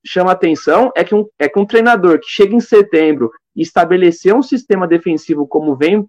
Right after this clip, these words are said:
mostrando o Marrocos é algo impressionante. Então, e, e aí vai também da questão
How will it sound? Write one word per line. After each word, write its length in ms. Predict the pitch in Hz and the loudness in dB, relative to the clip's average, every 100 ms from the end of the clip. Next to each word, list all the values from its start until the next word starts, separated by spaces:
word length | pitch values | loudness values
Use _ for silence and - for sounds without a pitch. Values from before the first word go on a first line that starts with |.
| _ | _
mostrando 460 | 160 160 160 151 143 | 0 0 0 0 0
o 40 | |
Marrocos 500 | 151 151 131 175 - - | 2 0 0 -2 -4 0
é 60 | |
algo 180 | 208 202 | 0 0
impressionante. 800 | 220 208 208 226 254 196 135 - _ _ _ _ - | 0 2 2 2 2 0 -2 -10 _ _ _ _ -4
Então, 640 | 151 143 143 156 196 202 - - _ | -4 0 2 4 2 0 -4 -20 _
e, 220 | - 180 - | -8 -8 -4
e 120 | 190 | 0
aí 240 | 185 180 208 | 2 2 0
vai 220 | 196 202 | 0 0
também 340 | 208 170 175 | 0 -2 -2
da 100 | 190 | -2
questão 640 | 202 208 - 196 196 214 | -2 -4 -4 -2 -2 -2